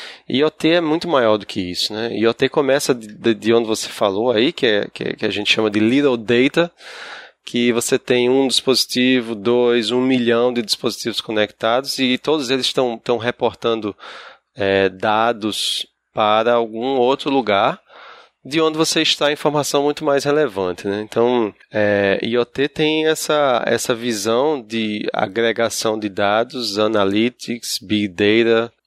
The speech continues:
e serviços que são construídos acima disso. Agora,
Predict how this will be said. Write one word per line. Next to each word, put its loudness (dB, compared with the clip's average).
e -2
serviços 0
que -6
são 0
construídos -2
acima -2
disso. -6
Agora, 0